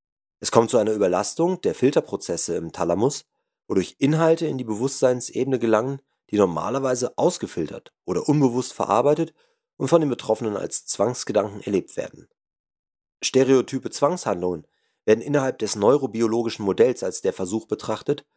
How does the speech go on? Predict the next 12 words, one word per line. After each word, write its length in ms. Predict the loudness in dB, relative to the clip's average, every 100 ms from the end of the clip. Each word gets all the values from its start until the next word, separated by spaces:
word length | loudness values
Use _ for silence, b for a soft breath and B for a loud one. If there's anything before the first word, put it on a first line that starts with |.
| _ _ -6
durch 160 | 0
eine 140 | 2 2
kontrollierte 640 | 0 0 -2 -2 0 -2
Aktivierung 540 | -6 -8 -2 0 0
intakter 440 | -4 -8 -10 -10 -2
Regelkreise 640 | 2 2 0 0 0 0
die 160 | -4 -4
unkontrolliert 680 | -2 0 0 -2 0 0 0
erregten 400 | -2 -2 -4 -2
Regelschleifen 640 | -2 -2 -2 0 0 0
zu 120 | -6
inhibieren. 480 | -6 -4 0 -2 -2